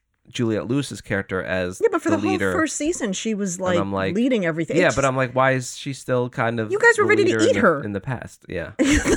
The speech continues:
Speaker 2: Like, I don't know. I think, like, Lottie just gets way, she gets way too much power in this group.
Speaker 1: Yeah.
Speaker 2: It's,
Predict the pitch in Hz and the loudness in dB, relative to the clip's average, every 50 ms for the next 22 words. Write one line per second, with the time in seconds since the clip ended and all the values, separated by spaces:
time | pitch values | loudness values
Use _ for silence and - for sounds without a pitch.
0 | 831 831 - - 740 - 370 - - - - _ _ - - - - - - - | 2 2 0 0 2 2 2 0 0 -4 -10 _ _ -20 -20 -20 -20 -20 -20 -20
1 | - - - - 294 294 311 294 269 214 196 254 - 302 285 311 233 226 220 - | -20 -12 -4 -2 0 2 2 2 2 2 0 0 -2 -2 -2 -2 -2 -2 -2 -4
2 | 202 190 185 196 208 226 226 196 208 190 - - 196 185 - 185 165 180 185 190 | -4 -2 0 0 0 0 0 -2 -4 -6 -6 -6 -6 -6 -6 -6 -4 -2 -2 -2
3 | 180 175 - - - - 254 220 240 269 247 - 185 190 208 240 285 320 330 302 | -2 -2 -4 -4 -4 -2 -2 0 0 0 -2 -2 -4 -6 -4 -2 0 2 2 2
4 | - - 240 190 170 160 - - 190 170 156 147 151 147 143 151 151 156 151 - | 0 -2 -2 -2 -2 -4 -6 -6 -4 -4 -2 -2 -2 -4 -4 -4 -6 -8 -12 -12
5 | - - 139 139 143 175 175 - 175 165 - - - - | -10 -8 -8 -6 -6 -6 -6 -6 -6 -6 -8 -10 -12 -12